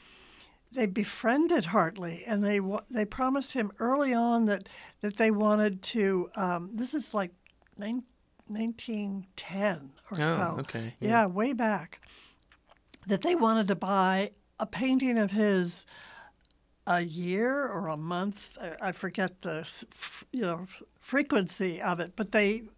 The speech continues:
Speaker 1: they were so thrilled with his work that they wanted to support him in that way. And I had never known that story. So, you know, when these things, um, do emerge, uh, it's pretty thrilling.
Speaker 2: Yeah, so you said like a, like a stockpile, like a family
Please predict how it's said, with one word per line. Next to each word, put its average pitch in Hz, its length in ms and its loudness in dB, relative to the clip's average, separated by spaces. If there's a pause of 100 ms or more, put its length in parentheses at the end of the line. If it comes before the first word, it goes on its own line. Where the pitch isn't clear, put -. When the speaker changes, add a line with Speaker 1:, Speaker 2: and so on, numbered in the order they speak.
(180)
Speaker 1:
they 233 240 2
were 202 100 2
so 240 300 -2
thrilled 233 360 -2
with 190 140 -4
his 190 220 0
work 196 260 -2
that 226 140 -4
they 202 120 0
wanted 190 340 0
to 202 100 -6
support 262 400 -4
him 254 160 -2
in 175 120 -4
that 196 220 -4
way. 208 400 2 (600)
And 208 220 2 (120)
I 214 120 4
had 202 160 2
never 202 220 2
known 196 380 2
that 185 220 -2
story. 175 500 -6
So, 196 420 0 (380)
you 220 120 2
know, 196 180 4
when 214 160 6
these 226 260 6
things, 202 600 0 (100)
um, 185 440 0 (320)
do 214 300 0
emerge, 185 800 0 (200)
uh, 170 360 -2
it's 202 460 -6
pretty 170 240 -6
thrilling. 156 520 -12 (100)
Speaker 2:
Yeah, 131 160 -6
so - 120 -4
you 123 60 2
said 131 160 2
like 117 160 2
a, 110 300 0 (100)
like 127 180 -4
a 107 80 -8
stockpile, 127 600 2
like 117 160 -2
a 107 40 -4
family 113 640 -6